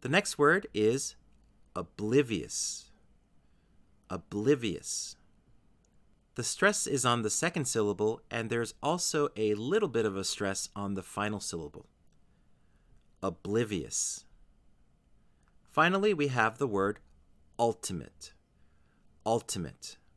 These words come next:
with the stress on the first syllable. Now that we've seen how to pronounce these words, let's find out what they mean. The first word, fond, is an adjective.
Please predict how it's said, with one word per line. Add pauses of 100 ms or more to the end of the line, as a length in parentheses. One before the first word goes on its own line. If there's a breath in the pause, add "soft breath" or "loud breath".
with
the
stress
on
the
first
syllable. (1400)
Now
that
we've
seen
how
to
pronounce
these
words, (600)
let's
find
out
what
they
mean. (1000 soft breath)
The
first
word, (580)
fond, (240)
is
an
adjective.